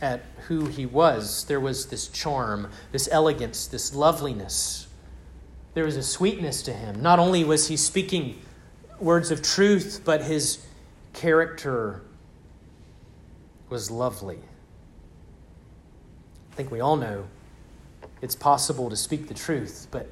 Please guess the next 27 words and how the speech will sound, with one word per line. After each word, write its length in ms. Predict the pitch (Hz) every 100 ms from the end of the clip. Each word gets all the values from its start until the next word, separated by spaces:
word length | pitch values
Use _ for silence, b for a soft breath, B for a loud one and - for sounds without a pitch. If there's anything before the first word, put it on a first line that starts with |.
| - -
not 320 | 139 131 - -
have 340 | - 127 104 101
this 340 | 104 - - -
winsomeness, 800 | 123 107 - 87 82 - - - - - B B B - - - - -
to 100 | -
not 320 | 139 143 147
be 340 | 131 123 117 95 - -
gracious. 960 | 135 135 127 - - - - - - - - - - - - - - - - - - - - - - - -
We 80 | 131
could 160 | 117
speak 460 | - - 175 - - -
things 320 | 165 147 143
that 120 | 147
are 80 | 131
true 340 | 131 170 135
and 100 | 120
not 320 | 127 139 - 131
do 120 | 131
so 300 | - 139 131
with 320 | 123 120 - - - - - - - - - 107
a 60 |
charm 400 | 101 127 120 107
that 120 | 110
would 120 | 117 101
draw 380 | 120 110 107 - - - - - - - -
people 320 | - 104 110
in. 300 | 107 95 95